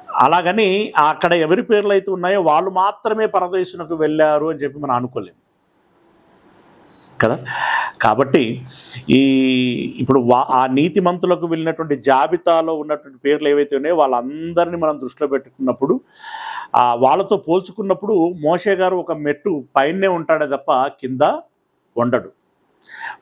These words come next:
మనకు నిజంగా చెప్పాలంటే, సీరియస్గా చెప్పాలంటే, ఇప్పుడు ఆ బృందములో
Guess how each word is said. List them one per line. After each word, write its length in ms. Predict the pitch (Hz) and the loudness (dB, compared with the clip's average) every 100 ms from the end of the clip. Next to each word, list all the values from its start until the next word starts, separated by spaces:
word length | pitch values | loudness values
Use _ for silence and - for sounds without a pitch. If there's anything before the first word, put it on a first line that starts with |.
| 131 | 2
మనకు 180 | 139 147 143 | 2 2 2
నిజంగా 280 | 135 175 190 180 | 2 4 2 2
చెప్పాలంటే, 340 | 160 165 165 - | 2 2 0 2
సీరియస్గా 360 | 170 175 175 156 | 2 2 0 -2
చెప్పాలంటే, 520 | 147 160 151 147 143 196 - - - - - | 0 0 -2 -2 -4 -8 -10 -20 -20 -18 -4
ఇప్పుడు 200 | 143 156 143 | 2 2 2
ఆ 20 | 127 | 0
బృందములో 680 | 143 175 196 226 214 208 | 0 0 2 2 2 2